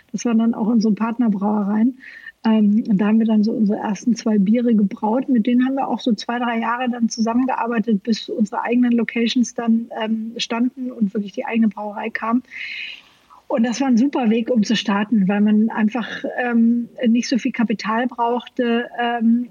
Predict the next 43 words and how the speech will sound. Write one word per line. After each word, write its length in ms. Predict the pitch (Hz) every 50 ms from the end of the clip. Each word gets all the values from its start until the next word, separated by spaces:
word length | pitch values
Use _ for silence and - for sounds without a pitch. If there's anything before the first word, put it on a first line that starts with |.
| - 240
man 340 | 233 220 226 226 233 240 233
muss 300 | 214 226 254 - - -
im 120 | 254 202
Prinzip 420 | - 233 208 - - 233 - -
nur 120 | 240 240 247
die, 200 | 214 233 240 214
die 180 | 214 214 226
nächste 400 | 226 226 233 226 - - - 233
Produktion 600 | 196 - 247 226 220 190 - - 240 240 262 262 -
vorfinanzieren, 960 | - - 240 247 233 - 277 247 254 254 247 - - - 269 262 269 269 240
was 140 | 240 208 -
auch 240 | - - 254 - -
nicht 200 | 254 233 - -
ohne 300 | - 240 254 277 277 277 277 277 294
ist, 260 | 294 - - - 247
weil 140 | 233 233 220
dann 180 | 226 226 226
hat 180 | 240 240 233 -
man 160 | 254 247 247
irgendwie 200 | 254 247 233 233
das 160 | 233 220 -
Lager 320 | - 226 226 247 269 269 262
voll 240 | - - 254 254 269
und 180 | 262 247 226
muss 180 | 226 233 226 240
langsam 380 | 240 233 247 240 - 254 233
abverkaufen 800 | 233 247 - - - 262 226 - - 233 233 233 - - 240 233
und 180 | 220 226 208 208
bis 220 | 247 214 - -
dann 220 | 247 226 226 240 -
irgendwie 420 | 247 233 226 220 214 226 226 214 - - - - - - - - _ _ -
Cashflow 420 | - 254 247 226 - - 254 233
reinkommt, 640 | 220 208 220 226 240 240 - 240 226 226 214 214 -
äh, 260 | - 277 226 226 226
das 200 | 208 220 196 -
dauert. 340 | - 220 220 247 285 294 285 - _ _ _ _ _ _ _ _ _ _ _ _ _ _ _ - - _
Aber 220 | - 254 233 233 220
das 180 | 220 185 -
ist 140 | 262 226 196
auf 180 | 269 - 196 -
jeden 180 | 240 226 226
Fall 220 | 214 240 226 208 196
wesentlich 540 | 220 233 226 247 220 214 233 220 - -